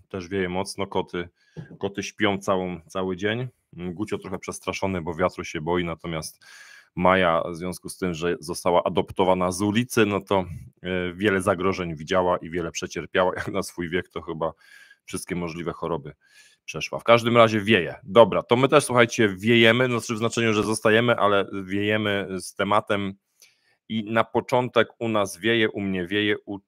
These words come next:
nareszcie uczta dla duszy. Uczta się właśnie wypadków dużo, o. Ja tu na poddaszu mieszkam, tak więc czekam, aż mi tę chałupę zwieje, a przynajmniej dach. W każdym razie, no, pomódlmy się na początek w imię Ojca i Syna i Ducha Świętego.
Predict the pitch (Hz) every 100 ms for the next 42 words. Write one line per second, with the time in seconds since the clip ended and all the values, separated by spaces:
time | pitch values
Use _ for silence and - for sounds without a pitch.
0 | - 98 98 98 - 95 92 107 101 -
1 | 92 85 90 82 113 123 107 104 - 120
2 | - 104 95 - 98 95 95 - 95 92
3 | 87 90 - 95 98 - 90 85 85 117
4 | 110 95 - 80 73 - _ _ _ _
5 | _ _ - - _ - 104 107 101 101
6 | 80 120 - 98 85 - 92 87 85 87
7 | - 101 95 92 85 85 82 87 - 90
8 | 90 78 76 82 85 _ - - 85 85
9 | 82 76 82 - - - 107 98 101 98
10 | 98 95 - 92 76 _ - 120 139 127
11 | 120 104 98 101 120 110 95 - - -
12 | 101 98 104 101 113 120 - 104 107 -
13 | 123 107 98 107 101 90 - 95 90 107
14 | 104 95 -